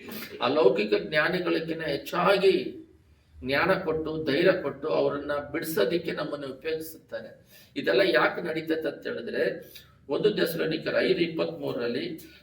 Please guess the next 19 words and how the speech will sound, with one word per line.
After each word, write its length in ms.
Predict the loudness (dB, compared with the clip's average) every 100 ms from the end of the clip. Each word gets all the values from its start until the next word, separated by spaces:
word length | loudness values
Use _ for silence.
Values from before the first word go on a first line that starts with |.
| _ 2
"ಕರ್ತ-, 720 | 2 2 -12 -14 -16 -20 -4
ಶಾಂತಿದಾಯಕನಾದ 960 | 0 2 4 4 6 2 2 -2 -2 0
ದೇವರು 800 | 2 2 4 4 2 -2 -6 -10 -12 -2 6 6 6 -2 -10 -14 -18 -16 -8
ತಾನೇ 360 | -2 0 2 0
ನಿಮ್ಮನ್ನು 640 | -2 -2 -2 -2 -8 -10 -14 -20 -20 0
ಪರಿಪೂರ್ಣವಾಗಿ 920 | 8 8 8 6 6 6 4 2 0
ಪವಿತ್ರ 440 | 0 4 4 4 2
ಮಾಡಲಿ." 720 | 0 0 -2 -6 -12 -16 -20 _ _ _ _ _ _ _ _ _ -20 -4
ಯಾಕಂದ್ರೆ 840 | -2 0 -2 -2 0 0 -2 -8 -16 -16 -16 -20 _ -20 -20 _ _ -20 -20 _ -20 -20 _
ನಾವು 260 | -6 -4 2
ದೇವ್ರ 280 | 4 4 2
ದೃಷ್ಟಿಯಲ್ಲಿ 440 | -4 0 0 0
ಕರೆಕ್ಟ್ 320 | -2 -2 0
ಆಗಿದ್ದು 420 | 0 0 -6 -4
ನಡೀತಾ, 360 | -4 -4 -4 -4
ನಡೀತಾ, 360 | -4 -6 -8 -8
ನಡೀತಾ, 440 | -8 -10 -10 -10
ದೇವರ 420 | -8 -6 -2 0
ದೃಷ್ಟಿಯಲ್ಲಿ 960 | 0 -2 -6 -6 -4 -4 -6 -10 -16